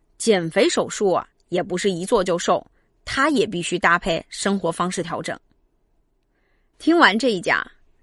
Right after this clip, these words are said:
照例给你布置个任务：上网找一些减肥手术的真实案例看一看，真正了解它对人身体的改变。如果有疑问，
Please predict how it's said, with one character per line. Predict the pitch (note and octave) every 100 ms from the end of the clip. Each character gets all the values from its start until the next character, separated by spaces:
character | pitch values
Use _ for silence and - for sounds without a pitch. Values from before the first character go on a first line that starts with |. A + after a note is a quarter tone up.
| _
照 | - B3+
例 | A3
给 | G3 F#3+
你 | A3
布 | - G#3
置 | F#3+
个 | F3+
任 | A3 F#3
务： | - _ _ _ _ _ _ _ _ -
上 | - G4 F#4
网 | F#3+ A2
找 | - E3+ F3
一 |
些 | F#3+ B3+
减 | B3+ - F#3 A2
肥 | - G#3+
手 | - D#3
术 | - G#3
的 | F#3+
真 | - D4 E4
实 | - D#3
案 | G3 F#3+
例 | E3+
看 | - D4
一 |
看， | - - - _ _ _ _ _
真 | - F4+ G4
正 | G4 D#4 F3
了 | E3 G3+
解 | G3+
它 | - G3
对 | F#3+
人 | E3 D#3 F#3 A3
身 | - - C4+
体 | C#4+ -
的 | -
改 | - -
变。 | - - _ _ _ _ _ _ -
如 | G3+
果 | A3+ A#3+
有 | G#3
疑 | C#3+ E3
问， | G3 F#3